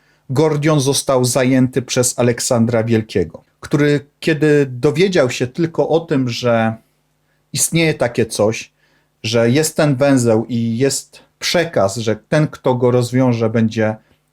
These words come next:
olbrzymim zdobywcą Azji, postanowił go rozsupłać.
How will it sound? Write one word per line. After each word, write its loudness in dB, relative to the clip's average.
olbrzymim 2
zdobywcą 0
Azji, -2
postanowił 0
go 2
rozsupłać. -6